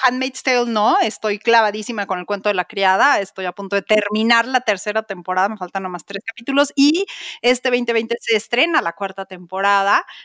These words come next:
ya basados en el, en el nuevo libro, este, y brutal, pero sí, sí te entiendo. Hay unas que, y bueno, pues ya estamos grandes y como muchos, como decimos de los libros, pues no es a fuerza, si no nos gustan, donde,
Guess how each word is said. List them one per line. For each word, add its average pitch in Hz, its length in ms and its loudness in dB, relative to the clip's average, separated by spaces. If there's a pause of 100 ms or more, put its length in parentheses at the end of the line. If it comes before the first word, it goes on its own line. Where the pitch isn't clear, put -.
ya 208 260 2
basados 220 480 2
en 190 120 -12
el, 175 260 -14
en 180 180 -14
el 175 100 -10
nuevo 180 280 -10
libro, 196 580 -12
este, - 480 -14
y 214 120 -8
brutal, 208 640 0
pero 202 220 -4
sí, 359 220 2 (140)
sí 349 140 -4
te 349 80 0
entiendo. 269 260 0
Hay 311 140 2
unas 427 180 -2
que, 277 160 0 (140)
y 254 100 0
bueno, 226 320 2
pues 175 160 -12
ya 196 120 -4
estamos 277 280 -4
grandes 233 500 0
y 214 120 -16
como 190 240 -14
muchos, 208 400 -12 (320)
como 240 180 2
decimos 262 300 4
de 302 80 4
los 247 120 2
libros, 247 360 0
pues 214 120 -2
no 220 60 -8
es 214 80 -10
a 285 100 -4
fuerza, 254 320 -6
si 233 140 -12
no 220 140 -4
nos 254 180 -4
gustan, 254 380 0
donde, 220 400 2